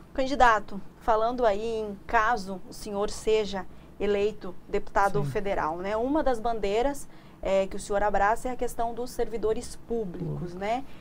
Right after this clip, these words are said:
Speaker 2: Sim.
Speaker 1: É, em Mato Grosso, essa é uma classe que foi, que criticou muito
Speaker 2: Muito.
Speaker 1: a atual gestão, né? A atual gestão do governador Mauro
Speaker 2: Governador.
Speaker 1: Mendes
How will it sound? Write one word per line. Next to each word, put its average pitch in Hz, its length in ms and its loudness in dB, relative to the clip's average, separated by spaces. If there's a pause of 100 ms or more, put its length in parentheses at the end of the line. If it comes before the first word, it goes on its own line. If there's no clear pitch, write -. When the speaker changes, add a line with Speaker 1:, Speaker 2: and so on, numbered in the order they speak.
Speaker 2:
Sim. 151 160 -4
Speaker 1:
É, 196 600 4
em 339 180 0
Mato 330 260 0
Grosso, 226 580 2
essa 240 340 2
é 254 40 0
uma 247 140 2
classe 247 420 2
que - 120 -6
foi, 240 440 2
que - 80 -6
criticou 294 640 4
muito 277 540 4
Speaker 2:
Muito. 202 280 -4 (140)
Speaker 1:
a 254 220 8
atual 226 440 6
gestão, 196 580 -2
né? 190 220 -4
A 208 40 -4
atual 202 500 2 (320)
gestão 214 480 2
do 214 160 -2
governador 220 420 4
Mauro 214 220 2
Speaker 2:
Governador. 160 240 0
Speaker 1:
Mendes 143 160 -6